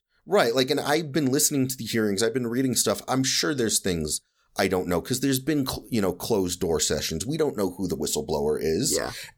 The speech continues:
Speaker 1: And that's okay. We're supposed to have a certain amount of trust in our representatives,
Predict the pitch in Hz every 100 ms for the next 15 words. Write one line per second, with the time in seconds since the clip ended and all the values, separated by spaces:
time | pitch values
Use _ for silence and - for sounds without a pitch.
0 | - 175 190 214 - 170 135 - - -
1 | 214 120 78 - _ _ _ _ - 139
2 | 139 151 185 185 147 151 123 - - 135
3 | 127 117 107 - 135 131 - 104 101 95
4 | - 90 131 160 107 73 76 -